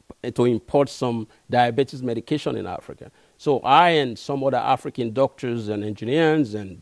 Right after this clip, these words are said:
pharmacists did come together. We created Nature Herbal Life and decided to look at African natural product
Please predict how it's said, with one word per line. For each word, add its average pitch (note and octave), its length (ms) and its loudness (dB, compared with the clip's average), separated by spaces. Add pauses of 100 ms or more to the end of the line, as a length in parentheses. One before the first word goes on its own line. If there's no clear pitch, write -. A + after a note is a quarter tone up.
pharmacists C#3+ 600 -2
did B2 240 -4 (320)
come C3+ 160 2
together. B2+ 640 0
We A2+ 120 -10
created A#2+ 560 -4 (140)
Nature B2+ 480 -2
Herbal B2 240 -2
Life B2 380 2 (300)
and D3 100 0
decided E3 380 0
to - 100 -8
look D3 200 2
at B2+ 80 4
African B2+ 460 2
natural A#2+ 440 0
product - 440 0